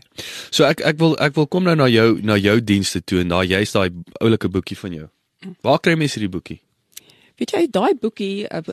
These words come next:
Speaker 2: gee ek uit, eh, as deel van my bemarking en dan is daar binne nou 'n pamfletjie van wat jy alles nou kan,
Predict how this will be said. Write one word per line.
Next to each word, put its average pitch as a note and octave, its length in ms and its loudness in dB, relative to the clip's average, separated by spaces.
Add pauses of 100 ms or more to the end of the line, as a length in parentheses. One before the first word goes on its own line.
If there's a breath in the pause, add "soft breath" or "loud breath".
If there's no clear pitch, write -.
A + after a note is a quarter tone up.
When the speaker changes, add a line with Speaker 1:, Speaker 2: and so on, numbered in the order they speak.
Speaker 2:
gee A#3 280 -4
ek F3+ 200 -6
uit, - 460 -8
eh, E3 200 -6
as F#3 180 -6
deel E3 200 -2
van G#3+ 200 -2
my E3 240 0
bemarking D#3+ 580 -4 (460 soft breath)
en F3 100 -2
dan F3 140 0
is F#3+ 120 -4
daar F3 260 -4
binne F#3 340 0
nou E3 120 -2
'n D#3 60 -2
pamfletjie F3 480 -4
van D#3+ 120 -6
wat D3+ 180 -8
jy E3 80 -6
alles D#3 280 -6
nou D3 180 -6
kan, C#3+ 380 -6